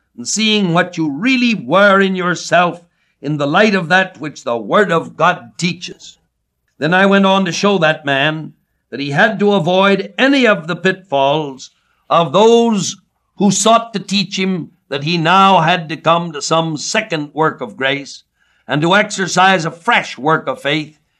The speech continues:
in order to get a fresh work of grace. Oh, there will be some who will want to teach you that it now depends upon yourself, I told him. That if you have little faith, you'll walk in the flesh. That if you have some more faith, you'll walk more in the Spirit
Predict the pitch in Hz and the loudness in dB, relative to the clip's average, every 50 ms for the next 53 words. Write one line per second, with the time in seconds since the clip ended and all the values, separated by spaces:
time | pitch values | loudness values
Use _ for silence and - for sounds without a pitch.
0 | _ - 131 147 170 190 208 208 196 196 190 185 - 214 214 185 - - - 147 | _ -6 -2 2 4 4 4 4 2 2 0 0 0 2 0 0 -2 -4 -8 -8
1 | - - - 190 190 170 - - - _ - 127 156 165 156 - - 123 107 98 | -8 -2 0 0 0 0 -2 -6 -14 _ -4 -2 0 0 0 -2 -4 -12 -12 -8
2 | 101 139 143 127 104 - _ - - _ _ _ _ _ _ _ _ _ _ _ | -4 -2 -2 -2 -2 -8 _ -20 -20 _ _ _ _ _ _ _ _ _ _ _
3 | _ _ _ _ _ _ - 139 156 170 180 175 185 185 180 190 190 170 180 170 | _ _ _ _ _ _ -2 0 2 2 4 4 4 4 4 2 0 0 -2 -4
4 | 160 - 185 185 185 190 175 160 175 185 185 180 175 165 170 180 190 180 170 165 | -2 0 2 2 2 2 0 0 0 0 0 0 0 0 0 0 0 -2 -4 -8
5 | - 202 214 160 - - 196 214 214 208 196 190 196 190 - 160 180 190 208 214 | -8 -10 -10 -10 -10 -6 -4 -2 -2 -2 0 -2 -2 -4 -2 0 2 4 4 4
6 | 202 196 180 - 196 202 214 214 196 156 175 - 196 208 208 208 208 208 190 - | 2 0 0 0 0 0 0 0 -2 -4 -6 -4 -2 -2 -2 0 0 0 0 -2
7 | - - 196 165 123 - - 123 120 113 - 120 113 107 92 - - _ _ _ | -2 -2 -2 -2 -2 -2 -4 -4 -4 -4 -4 -4 -6 -6 -6 -8 -16 _ _ _
8 | _ _ _ _ _ _ - 131 151 170 175 151 196 196 185 180 180 170 170 208 | _ _ _ _ _ _ -8 -4 -2 -2 -2 0 0 2 4 4 2 2 2 0
9 | 240 208 202 214 208 202 - 214 202 202 220 214 202 - 170 180 180 175 170 165 | 0 2 4 2 2 2 2 2 2 2 0 -4 -8 -8 -6 -4 -2 -2 0 2
10 | 170 180 180 180 185 180 175 170 151 - 170 175 180 196 196 196 - - - _ | 2 2 2 0 -4 -6 -6 -6 -6 0 2 2 2 2 0 -4 -10 -18 -20 _
11 | _ _ _ _ _ _ _ - - 175 185 175 160 196 196 190 185 190 190 151 | _ _ _ _ _ _ _ -4 2 2 2 2 4 2 4 4 4 2 0 -2
12 | - 180 170 160 180 220 233 233 214 208 190 175 180 175 185 185 196 190 190 - | -4 -4 -2 0 2 4 4 6 6 4 4 2 0 -2 -2 -2 -2 -4 -6 -8
13 | 180 185 180 175 175 170 175 175 170 175 - - 123 160 214 226 214 196 185 175 | -6 -4 -2 -2 -2 2 2 2 2 0 -4 -8 -2 2 4 4 6 6 4 2
14 | 165 156 151 - - - 170 175 190 196 196 | 0 -2 -6 -8 -6 -2 0 0 0 -2 -4